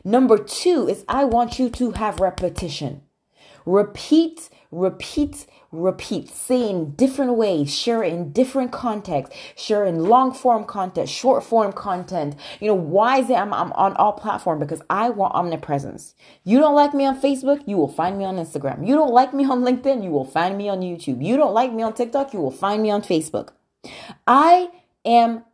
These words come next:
dominating the world. You like it or not. Now, it's not something necessarily that you want to dominate the world. That's absolutely fine.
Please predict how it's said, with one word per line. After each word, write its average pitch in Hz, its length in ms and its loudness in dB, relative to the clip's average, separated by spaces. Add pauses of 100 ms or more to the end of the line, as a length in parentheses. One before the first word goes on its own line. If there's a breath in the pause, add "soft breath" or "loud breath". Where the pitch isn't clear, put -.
(160)
dominating 240 760 4
the 175 240 0
world. 151 580 2
You 180 160 -6
like 202 380 4
it 311 200 -4
or 190 140 -2
not. 139 320 -8
Now, 208 140 0
it's 254 120 -2
not 359 140 0
something 226 340 -2
necessarily 165 640 0
that 143 160 -4
you 147 160 -6
want 156 260 -2
to 139 60 -10
dominate 139 400 2
the 135 60 -8
world. 147 320 0
That's 147 100 -4
absolutely 143 380 -6
fine. - 340 -6